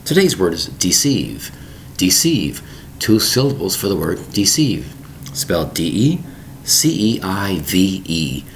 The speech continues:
Deceive. To deceive someone is to mislead them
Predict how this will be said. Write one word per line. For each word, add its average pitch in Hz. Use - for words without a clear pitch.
Deceive. 87
To -
deceive 190
someone 82
is 87
to 98
mislead 123
them 50